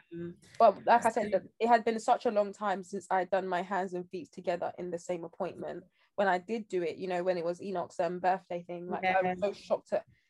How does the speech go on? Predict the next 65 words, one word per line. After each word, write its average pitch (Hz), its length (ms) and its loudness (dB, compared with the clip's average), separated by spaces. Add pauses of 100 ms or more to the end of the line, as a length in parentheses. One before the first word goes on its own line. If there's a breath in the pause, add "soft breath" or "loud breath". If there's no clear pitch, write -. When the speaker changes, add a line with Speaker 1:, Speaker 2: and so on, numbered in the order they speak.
(100)
Speaker 2:
I - 60 2
was 214 100 4
just, 202 80 -6
"Oh 190 60 4
my 190 100 0
God, 190 140 6
I 175 100 2
can't 160 220 -2
believe, 175 280 -6
like, - 220 -2
it 101 120 -14
takes, 175 260 -2
like, - 200 -6
two 180 200 -4
hours 156 340 0
plus 160 420 -4
to 180 80 -20
do, 170 360 -10 (100)
like," 254 160 10
Speaker 1:
Also, 262 140 4
it's 208 220 2
'cause 277 220 4
you 233 100 4
had 202 160 2
to 190 100 -6
remove. 185 360 0 (260 loud breath)
Removal 311 380 10
was 233 100 8
actually 208 300 4
a 180 40 4
long 190 240 0
process. 190 500 0 (120)
Speaker 2:
Yes, 285 360 2 (300)
yes, 180 760 -8
Speaker 1:
But, 190 120 -4
Speaker 2:
yes, 175 200 -2 (320)
yeah. 180 320 -4
Speaker 1:
um, - 240 -16 (260)
Speaker 2:
If 233 120 -2
you 254 80 0
can 233 120 -2
try 214 200 4
to 202 160 -8
remove 185 200 -2
before 180 320 -4
at 175 80 -4
home, 175 220 -4
then 160 100 -8
it 147 100 -14
just 175 160 -12
saves, 180 260 -4
it 180 140 -4
saves 240 180 0
you 214 80 -2
Speaker 1:
it 196 60 -6
Speaker 2:
money 202 200 0
and 160 80 -4
it - 40 -16
Speaker 1:
saves 185 180 -4
Speaker 2:
saves 196 100 2
you 196 60 0
Speaker 1:
so 190 60 -6
much 180 160 -4
Speaker 2:
time. 175 300 -10
Speaker 1:
time. 202 280 -8